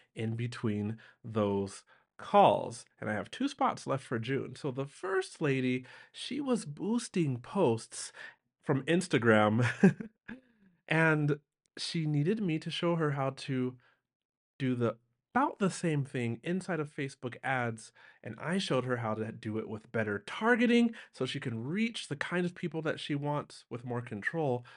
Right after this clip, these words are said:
for her business. The second lady had a program revamp, and she was looking to run lead magnet ads to her new pro-, or to her new lead magnet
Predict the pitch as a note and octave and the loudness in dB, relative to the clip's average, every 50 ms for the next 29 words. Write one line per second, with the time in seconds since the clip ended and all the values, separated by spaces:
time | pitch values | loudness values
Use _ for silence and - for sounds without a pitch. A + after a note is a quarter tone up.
0 | - _ - G#2+ G#2+ G2+ G#2+ G#2 G2+ - - D3+ F3+ F3 - C#3 G#2 F2+ G#2 - | -20 _ -6 -4 -4 -2 -2 -2 -4 -2 -2 -2 -2 -2 -2 -4 -4 -4 -6 -8
1 | - - A2 G#2+ - - - - - C#4+ D4 D#4 D#4 - A3 F#3+ D3+ C#3+ D3 - | -6 -6 -6 -6 -6 -12 -14 -8 -6 -6 -6 -6 -4 -4 -2 -2 -2 -4 -6 -6
2 | A#2+ A2+ G#2 G2+ G2+ G#2 G2+ G#2 G#2+ - - - - - _ - - - D#3+ E3 | -6 -4 -4 -4 -4 -4 -4 -6 -8 -10 -16 -20 -20 -20 _ -14 -8 -6 -4 -2
3 | F3+ G3+ G#3 - - - - D3+ D#3 D#3+ D#3 D#3 D3+ D3+ - - - _ _ - | 0 0 0 -2 -4 -6 -8 -4 -2 -2 -2 -2 -4 -6 -14 -20 -20 _ _ -20
4 | - - - F#3+ F#3+ G#3 F#3+ G3+ G#3+ G#3 G#3 G#3 G#3 G#3 - - - C#3 C#3 D3 | -14 -8 -4 -2 0 0 0 0 0 0 0 2 0 0 0 0 -2 -2 0 0
5 | E3 F#3 G#3+ A3+ A#3 A3 D3 C3 A#2 G#2+ G2+ G2+ G2+ - - - - - - - | 2 4 4 6 6 4 4 2 2 2 2 0 -2 -6 -10 -20 -20 -20 -14 -8
6 | - C3 B2 - - C#3+ C#3+ C3 B2+ C3+ E3 G#3 B3 - C#4+ B3+ B3 A3+ - F3 | -8 -8 -6 -4 -4 -2 -4 -4 -4 -4 -4 -4 -4 -4 -4 -4 -4 -4 -4 -4
7 | F3 D#3 D3+ D#3+ D#3+ D#3 D#3 D#3+ D#3+ D3 - - _ - A#2 A#2 C3 C#3+ F3 G#3 | -6 -4 -2 0 0 0 0 -2 -4 -8 -12 -20 _ -6 -4 -2 0 0 2 2
8 | G#3+ F#3 D3 C3 B2+ B2 C3 B2 A#2+ A#2+ - - A#2+ A#2 A2+ A2+ A#2 - - - | 2 4 4 2 2 0 0 -2 -2 -4 -4 -4 -4 -4 -4 -4 -6 -10 -14 -14
9 | - - - D3+ D3 C3+ C#3 C3+ B2 B2 A#2 A2 A2 A2 - - - - - B3 | -10 -6 -6 -4 -4 -4 -4 -4 -4 -2 -2 -2 -2 -4 -8 -14 -14 -6 -4 -2
10 | C4 C#4 - - _ - - C3 B2+ - E3+ D#3 D3 C#3 B2+ A#2 A2 G#2 B2+ G#3+ | -2 -2 -4 -6 _ -4 -4 -2 -2 0 0 2 2 2 2 2 2 2 2 4
11 | C4+ C#4+ A#3+ F#3 C#3+ C3+ C3 C3 C3 B2+ A#2+ - | 4 4 6 6 6 6 4 2 0 -2 -2 -4